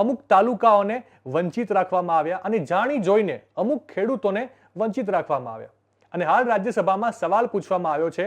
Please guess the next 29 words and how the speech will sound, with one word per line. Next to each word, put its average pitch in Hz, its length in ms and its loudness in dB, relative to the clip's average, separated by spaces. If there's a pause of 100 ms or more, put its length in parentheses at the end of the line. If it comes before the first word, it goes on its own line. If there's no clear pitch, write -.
(420)
કે 196 100 -2
શું 311 220 -2
રાજ્ય 196 320 4
સરકાર 202 280 2 (140)
દ્વારા 165 260 2 (120)
વધારાના 185 520 2
ફંડ 180 320 -2
માટે 147 240 -4 (200)
કેન્દ્ર 165 360 -2
સરકાર 160 320 0 (160)
પાસેથી 175 420 -2 (460)
ફંડ 214 320 2
માંગવામાં 165 400 0
આવ્યું 208 220 0
છે 254 160 4
કે 214 80 -2
નહીં, 156 180 -6 (640)
એન 208 180 0
ડી 226 140 4
આર 226 100 2
એફ 220 160 -6
પાસે 208 260 2 (460)
ગ્રાન્ટ 190 260 4 (120)
માંગવામાં 170 420 0
આવી 214 220 -2
છે 254 160 4
કે 220 100 0
નહીં? 143 180 -8 (460)
ત્યારે 196 180 2